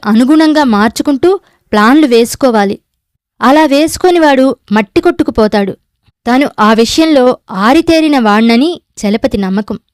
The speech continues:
పదిన్నరకల్లా భోంచేసి పదకొండింటి దాకా మంచం మీద పొర్లి అప్పటికీ ఏమీ తోచకపోవటం చేత తాయారును పిలిచి ఓ కవర్ తెప్పించింది మంజరి. మంజరి టాలెంటున్న ఆర్టిస్ట్.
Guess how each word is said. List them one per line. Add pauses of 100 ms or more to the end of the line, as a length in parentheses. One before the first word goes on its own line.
(880)
పదిన్నరకల్లా
భోంచేసి (640)
పదకొండింటి
దాకా
మంచం
మీద
పొర్లి (420)
అప్పటికీ
ఏమీ
తోచకపోవటం
చేత (400)
తాయారును
పిలిచి (160)
ఓ
కవర్
తెప్పించింది (120)
మంజరి. (1040)
మంజరి
టాలెంటున్న
ఆర్టిస్ట్.